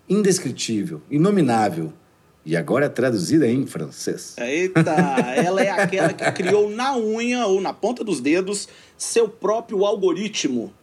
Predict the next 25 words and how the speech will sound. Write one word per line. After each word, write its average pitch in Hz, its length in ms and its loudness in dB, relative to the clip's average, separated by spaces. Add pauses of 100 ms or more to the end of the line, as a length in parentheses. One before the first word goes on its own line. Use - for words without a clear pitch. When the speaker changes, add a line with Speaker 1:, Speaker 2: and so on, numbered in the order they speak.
(140)
Speaker 1:
A 147 80 -2
autora, 175 540 4
sério, 123 440 0
na 117 140 -4
nossa 156 240 -2
opinião, 143 260 -2
de 143 120 -4
livraços, 190 1700 -2 (140)
assos, 180 840 0 (440)
que 170 100 0
frequentam 175 600 0
todos 214 460 2
os 156 100 4
gêneros 147 440 0
literários. 101 840 -2 (460)
Ó, - 280 -4
O 131 120 -2
Peso 214 500 2
do 143 160 0
Pássaro 139 460 -2
Morto, 87 440 -4 (160)
Pequena 208 560 2
Coreografia 143 1000 0
do 95 100 0
Adeus 92 560 -2